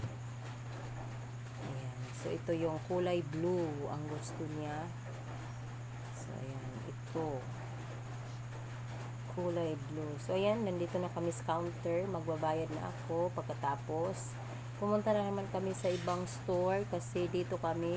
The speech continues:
mag-grow grocery. Ayan. So, mag-grocery kami ngayon. Bumili kami ng mga kailangan namin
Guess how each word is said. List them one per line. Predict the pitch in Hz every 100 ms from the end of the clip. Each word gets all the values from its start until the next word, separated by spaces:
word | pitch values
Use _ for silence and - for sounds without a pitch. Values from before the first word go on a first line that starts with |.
| 180
mag-grow | 170 170 170 175 180 180 170
grocery. | 185 190 190 - 165 156 151 131 - - - - - - - - - - - 147 143
Ayan. | 156 156 151 143 - - - - - - - -
So, | -
mag-grocery | 147 143 160 151 175 165 160
kami | 160 156 151
ngayon. | 151 156 165 202 202
Bumili | 170 160 160 156
kami | 156 156 151
ng | 151
mga | 151 151 147 147 143 143 151
kailangan | 160 160 160 165 170
namin | 180 175 175 175 175 170